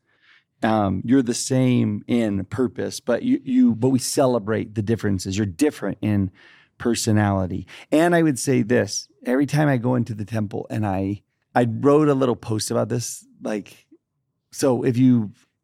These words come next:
follow that, you're, you would have, um, my Instagram, you would have seen this. But when we did the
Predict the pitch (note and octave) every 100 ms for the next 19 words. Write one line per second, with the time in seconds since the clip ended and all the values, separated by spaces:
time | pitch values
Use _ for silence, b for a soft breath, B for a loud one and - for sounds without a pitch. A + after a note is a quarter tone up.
0 | _ _ _ _ _ - C#3 A#2+ A2+ A2+
1 | A#2 A#2 A2+ A2+ A2+ A2 G#2 - - A2+
2 | G2+ G2 A#2 A#2+ A2 A#2 G#2+ A2 G#2 G2
3 | - A2+ G2+ G2+ - A#2 - B B C3
4 | C#3 C3 C#3+ D3+ C3+ C#3 A#2+ A2